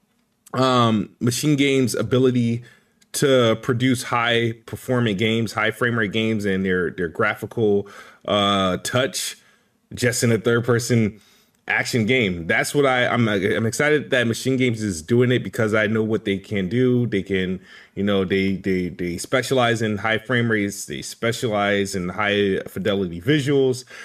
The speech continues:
They just don't specialize in third person <laughs> action games, 'cause I've never seen a game outside of, you know, from Machine Games outside of, like,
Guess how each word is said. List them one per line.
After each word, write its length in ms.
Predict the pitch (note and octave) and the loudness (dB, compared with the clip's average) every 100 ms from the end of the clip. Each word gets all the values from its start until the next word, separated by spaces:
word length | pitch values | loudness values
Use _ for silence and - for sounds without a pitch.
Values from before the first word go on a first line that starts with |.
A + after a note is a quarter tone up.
| - - | -20 -6
They 520 | - A#2 A#2+ A#2 B2+ - _ _ - - _ _ _ | 0 4 4 2 0 -8 _ _ -18 -18 _ _ _
just 240 | - B2+ B2 | -2 -2 2
don't 140 | C3 | 0
specialize 580 | B2+ C3+ A#2+ C3 A#2 A#2 | 2 0 2 4 4 2
in 80 | A2+ | 2
third 240 | B2+ B2+ | 2 2
person 320 | A#2+ A#2+ E3 | 0 0 2
<laughs> 140 | D#3 - | 0 0
action 380 | F#3+ - B2+ G#2+ | -2 -2 -6 -6
games, 440 | F#2+ G#2 F2+ - | -4 -4 -4 -10
'cause 380 | - - C#3+ B2 | -14 -12 -10 -2
I've 120 | D3+ | 2
never 180 | D3 D3 | 2 2
seen 220 | C#3+ E3 | 2 2
a 60 | D3+ | 0
game 260 | B2 C#3+ B2+ | 2 0 2
outside 540 | C3 A#2+ - C3+ B2 | 2 0 2 0 2
of, 200 | C3+ A2 - - - - | 0 0 -8 -20 -10 0
you 100 | C3+ | 2
know, 180 | C3+ | 4
from 200 | B2+ D3 | 4 4
Machine 300 | C3+ B2 D3+ | 2 2 2
Games 320 | C3 C#3 D3 B2 | 2 2 2 2
outside 320 | B2 B2+ A#2+ | 2 2 0
of, 100 | A#2 | 2
like, 280 | A#2+ F#2+ | 0 0